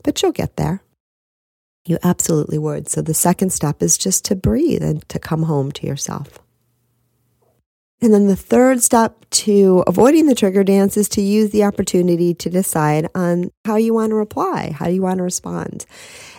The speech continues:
And sometimes there's nothing to be done, right? Sometimes we get triggered. We're driving in traffic and someone cuts us off and we get really, really, really upset and our stories come out. Or maybe we're just scared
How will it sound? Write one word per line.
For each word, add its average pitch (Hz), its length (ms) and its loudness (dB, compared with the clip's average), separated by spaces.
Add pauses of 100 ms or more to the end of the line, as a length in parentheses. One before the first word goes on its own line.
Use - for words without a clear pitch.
And 226 200 4
sometimes 330 380 2
there's 240 140 4
nothing 196 320 0
to - 80 -8
be 147 120 -4
done, 123 300 -4
right? 170 260 0
Sometimes 233 360 -4
we 220 100 -2
get 190 160 -2
triggered. 147 360 -2
We're 147 100 2
driving 180 440 2
in 185 80 0
traffic - 460 -2
and 143 120 -4
someone 185 300 0
cuts - 300 -4
us 165 140 -2
off 143 300 0
and 143 140 -6
we 151 100 -2
get 143 300 -2
really, 220 340 4
really, 180 240 4
really 151 240 2
upset 135 540 -4
and 151 100 -8
our 147 80 -4
stories 175 440 0
come 147 180 -8
out. 139 260 -4
Or 175 60 -2
maybe 226 260 0
we're 208 140 0
just 151 220 -4
scared 117 500 -4